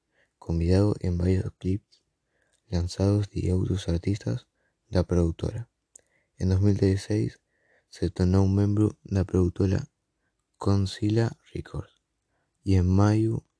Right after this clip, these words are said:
lanzó su primer single de suceso, Ele Faz Coco Sentando en Mim,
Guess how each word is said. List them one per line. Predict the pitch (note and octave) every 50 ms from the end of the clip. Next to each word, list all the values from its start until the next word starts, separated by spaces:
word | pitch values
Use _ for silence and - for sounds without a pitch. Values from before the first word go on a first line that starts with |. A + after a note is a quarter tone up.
| _ _ _ _ _ _ _
lanzó | - F2+ F2+ F2 E2+ - - G2 G2 G2+ G2
su | G2 F#2+ F2
primer | F#2 F2 F#2 F#2 F#2+ F#2+ F#2 F#2 F#2+
single | - - G#2 G#2 G#2 G#2 G#2 A2 A2+ - _ _ _ _ _ _
de | E2+ E2+
suceso, | F2 E2 - - F#2+ G2 G#2+ A2 A2 - - - _ _ _ _ _ _ _ _ _ _ _ _ _
Ele | - G#2 G#2 G2+ G#2 G2+
Faz | G2 - G2 G2 G#2 G2+ -
Coco | - G2+ G#2 G2+ G2+ G2
Sentando | - F#2+ F#2 F#2 G2 G2 G2 G2 G2 F#2 -
en | - F2+ F2+
Mim, | F#2+ F2+ F2 F2+ G2